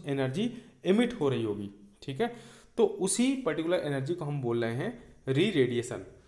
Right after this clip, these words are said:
और हम क्या चाहते हैं कि जो भी एनर्जी यहाँ पे emit हो, वो minimize हो सके, वो कम से कम बाहर जा सके। ठीक है, आप क्या चाहते हो? आप चाहते हो कि जो भी आप absorber plate लगा रहे हो,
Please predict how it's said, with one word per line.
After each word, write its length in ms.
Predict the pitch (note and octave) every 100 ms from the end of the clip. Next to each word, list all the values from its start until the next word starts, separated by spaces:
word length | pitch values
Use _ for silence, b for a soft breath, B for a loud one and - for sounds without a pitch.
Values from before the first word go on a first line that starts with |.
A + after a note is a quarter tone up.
| b b
और 200 | D3+ A3
हम 220 | A3+ A3+ A#3
क्या 120 | G3+
चाहते 280 | E3+ C#3+ D3+
हैं 200 | E3 A3
कि 80 | F#3+
जो 280 | B2+ C#3+
भी 240 | C#3+ G3+ -
एनर्जी 320 | C#3 C3+ C3
यहाँ 340 | F3 C3+ C#3 C#3
पे 120 | F#3+ F#3+ -
emit 300 | E3+ A3 A3+
हो, 120 | D3+ G#3+ B B B -
वो 160 | D#3+
minimize 680 | A#3 D#3 D#3+ F3 E3 F3+ G3+
हो 60 | E3+
सके, 340 | D3+ D3 G#3+
वो 160 | G#3 G3+ - G3+
कम 160 | G#3+
से 120 | A3
कम 240 | A3 G#3+ F#3+
बाहर 260 | C#3 C3+ C3+
जा 120 | A#2
सके। 280 | A2+ G#2+ G#2+ - - -
ठीक 180 | B2+
है, 140 | A#3+ B3 B B
आप 220 | - F3+ -
क्या 120 | A3
चाहते 280 | G#3 B2+ A#2+
हो? 60 |
आप 100 | B2+
चाहते 300 | - B2+ B2
हो 180 | C3 D3+
कि 120 | G3+ E3
जो 180 | B2+
भी 140 | A#2+ E3
आप 240 | E3 D#3+ C#3
absorber 440 | B2+ C#3+ D#3+ G3
plate 300 | G3 C3+ B2+
लगा 220 | B2 A#2 A2+
रहे 160 | A#2
हो, 260 | B2+ A3